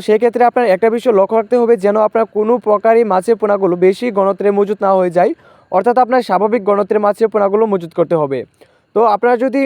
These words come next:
এককভাবে চাষ করতে চান, তাহলে হলো আপনার প্রতি শতাংশে মাছের পোনাগুলো দিবেন চারশো থেকে পাঁচশো পিস। আর যদি আপনার মিশ্রভাবে চাষ করতে চান, তাহলে আপনারা সেক্ষেত্রে দুইশো থেকে আড়াইশো পিস পোনা প্রতি শতাংশে দিতে পারবেন, যেন আপনার কোনো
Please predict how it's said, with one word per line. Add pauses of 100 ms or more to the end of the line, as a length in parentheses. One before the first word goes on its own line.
(140)
এককভাবে
চাষ
করতে
চান,
তাহলে
হলো
আপনার (140)
প্রতি (100)
শতাংশে (100)
মাছের
পোনাগুলো
দিবেন (640)
চারশো (120)
থেকে (120)
পাঁচশো
পিস। (180)
আর
যদি
আপনার (100)
মিশ্রভাবে (100)
চাষ
করতে
চান, (100)
তাহলে
আপনারা
সেক্ষেত্রে (580)
দুইশো (100)
থেকে (120)
আড়াইশো
পিস
পোনা
প্রতি (100)
শতাংশে
দিতে
পারবেন,
যেন (100)
আপনার (100)
কোনো